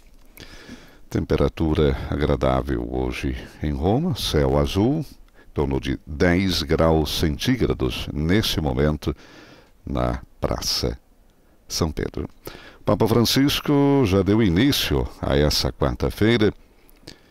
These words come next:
encontrando-se com os estudantes, professores e pais da Escola Zola de Milão,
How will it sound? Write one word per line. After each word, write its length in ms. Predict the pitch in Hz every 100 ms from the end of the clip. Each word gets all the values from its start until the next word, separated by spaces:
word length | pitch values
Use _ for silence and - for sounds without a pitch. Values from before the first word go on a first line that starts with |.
| _ _ _ _ - -
encontrando-se 1040 | 76 71 78 69 82 80 80 78 - 82
com 440 | 73 - 82 82 73 - - 82
os 580 | 78 73 - - - - - - -
estudantes, 1300 | - - 76 98 147 - 151 - - - - - - - - -
professores 720 | - - 71 - 104 120 104
e 80 | 78
pais 640 | - 104 135 101 71 - -
da 80 | 80
Escola 600 | 65 - - 80 73 73
Zola 600 | 64 73 82 82 90 120 120 - - - _ _ _ - _ - -
de 160 | 76
Milão, 380 | 80 107 87 113